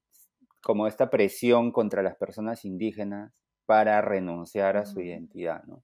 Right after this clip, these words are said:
Speaker 2: Sí.
Speaker 1: Sí.
Speaker 2: Es muy fuerte eso. ¿Y cómo, cómo fue, cómo fue tu adolescencia? ¿Cómo es crecer en Lima? Más allá, más allá de todo el contexto
Speaker 1: Ah.
Speaker 2: racista, eh, que, que vivas, sino
Speaker 1: Ujú.
Speaker 2: como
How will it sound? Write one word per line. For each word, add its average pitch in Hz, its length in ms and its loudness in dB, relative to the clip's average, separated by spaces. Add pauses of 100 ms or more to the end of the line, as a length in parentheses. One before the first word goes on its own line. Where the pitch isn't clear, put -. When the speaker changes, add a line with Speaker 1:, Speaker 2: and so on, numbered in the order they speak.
(160)
Speaker 2:
Sí. - 500 -20 (600)
Speaker 1:
Sí. - 120 -10
Speaker 2:
Es 170 140 -14
muy 190 140 -16
fuerte 196 560 -10
eso. 165 420 -18
¿Y 208 340 -12
cómo, 220 920 -10 (580)
cómo 226 280 -8
fue, 277 180 -8 (200)
cómo 240 220 -10
fue 269 180 -10
tu 294 80 -8
adolescencia? 202 680 -10
¿Cómo 220 260 -8
es 175 160 -10
crecer 165 340 -12
en 165 180 -10
Lima? 151 380 -16 (1080)
Más 202 200 -4
allá, 233 360 -2
más 208 200 -4
allá 233 220 -2
de 240 100 -4
todo 233 120 -8
el 240 80 -12
contexto 208 420 0
Speaker 1:
Ah. - 20 -4
Speaker 2:
racista, 180 840 -8
eh, 156 440 -10
que, 160 220 -12
que 170 140 -10
vivas, 151 340 -14
sino 147 240 -14
Speaker 1:
Ujú. 143 120 -8
Speaker 2:
como 147 500 -18